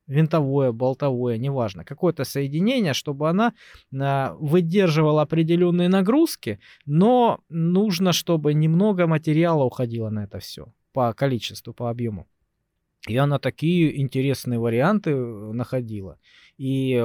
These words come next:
потом, когда эти вот варианты начали анализировать, щупать, смотреть, мерить, да, и просто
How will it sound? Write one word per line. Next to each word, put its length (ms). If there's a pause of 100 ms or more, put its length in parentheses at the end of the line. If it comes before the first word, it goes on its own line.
(140)
потом, 340
когда 320
эти 220
вот 200
варианты 500
начали 420
анализировать, 760
щупать, 440
смотреть, 640
мерить, 460
да, 200
и 420 (240)
просто 500